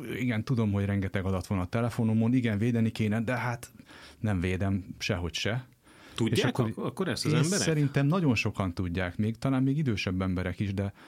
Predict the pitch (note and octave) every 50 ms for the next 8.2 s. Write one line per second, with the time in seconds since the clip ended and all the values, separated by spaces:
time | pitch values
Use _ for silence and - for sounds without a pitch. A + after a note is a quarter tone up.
0 | - - - - - - - - A2 G2 G#2 G#2 G#2 - - B2 A#2 - G#2 F#2+
1 | F#2 F#2+ F#2+ F#2+ F#2+ F#2+ F#2 F2+ - - - - G2+ - - G2 F#2 - G2+ F#2
2 | F2 F2 F2 E2 - E2 E2 E2 D#2+ D#2+ - - - E2 E2 - - - - -
3 | - - - - _ _ - F2+ F2+ G2+ G#2+ - A#2 - - - G#2 G2+ F2+ -
4 | A2 G2 F#2+ F2 - - - G2+ F#2+ G2 G2+ A2 A2 G2+ F#2+ F#2+ F#2 F2 F2 F2+
5 | - - F2 E2+ F2 E2+ - - F2 F2 F2+ F2+ F2+ - - - - F#2+ - G2+
6 | F#2+ F2+ F#2+ F#2 E2+ F#2 F2 F2 F2+ F2+ F2+ F2+ F#2 - - G#2 F#2 F2 E2+ D#2
7 | E2 F2 F2 E2+ F2+ F2 E2+ - - G2 - - F2+ E2+ - F#2 F2+ - - G2+
8 | - - -